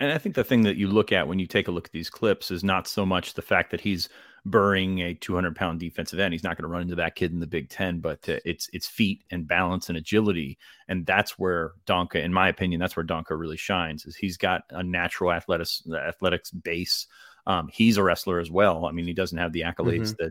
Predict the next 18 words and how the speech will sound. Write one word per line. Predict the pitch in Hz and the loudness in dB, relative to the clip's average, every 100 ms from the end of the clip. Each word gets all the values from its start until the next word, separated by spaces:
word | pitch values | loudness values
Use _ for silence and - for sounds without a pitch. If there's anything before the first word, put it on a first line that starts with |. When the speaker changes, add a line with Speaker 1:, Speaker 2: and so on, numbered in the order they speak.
| - | -2
Speaker 1:
that, | 90 | 0
uh, | 85 80 | 0 2
Birchmeier | 98 - 85 80 - | 0 0 -6 -6 -6
has, | 80 - | -8 -4
but | 87 - - - _ | -4 -4 -16 -20 _
he's | 123 | 6
a | 104 | 8
wrestler | 101 87 95 | 6 4 0
as | 87 | 0
well, | 87 90 | 0 0
and | 87 | 0
you | 82 | -4
can | 87 | -4
see | - | -4
that | 85 80 | -4 -4
come | 85 | -6
across. | 80 - 87 76 - | -8 -2 0 0 -2
So, | 95 | 2